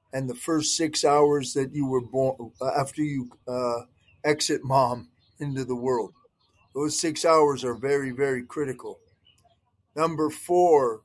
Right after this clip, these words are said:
fourth program starts after the first six hours and for the fir-, first full six years.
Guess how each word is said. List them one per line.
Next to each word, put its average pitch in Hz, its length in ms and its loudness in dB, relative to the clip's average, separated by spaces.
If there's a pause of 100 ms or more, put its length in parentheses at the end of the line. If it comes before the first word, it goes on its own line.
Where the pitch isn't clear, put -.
fourth 160 380 -2
program 143 500 -4
starts 147 400 -2
after 156 340 0
the 135 140 -10
first 147 400 -4
six 143 260 -4
hours 147 640 2 (480)
and 143 260 -6
for 147 240 0
the 131 140 -2
fir-, - 420 -2
first 156 440 0
full 156 260 2
six 156 420 -2
years. 127 640 -4